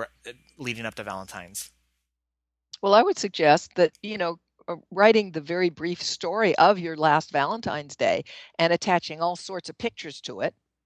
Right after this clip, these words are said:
Speaker 1: Mm.
Speaker 2: selfie pictures, pictures of the chocolates, pictures of the card,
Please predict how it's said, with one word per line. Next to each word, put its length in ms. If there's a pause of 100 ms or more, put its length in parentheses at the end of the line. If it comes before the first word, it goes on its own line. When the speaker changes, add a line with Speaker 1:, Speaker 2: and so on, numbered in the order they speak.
(320)
Speaker 1:
Mm. 220
Speaker 2:
selfie 420
pictures, 640 (260)
pictures 360
of 100
the 80
chocolates, 640 (120)
pictures 340
of 80
the 160
card, 480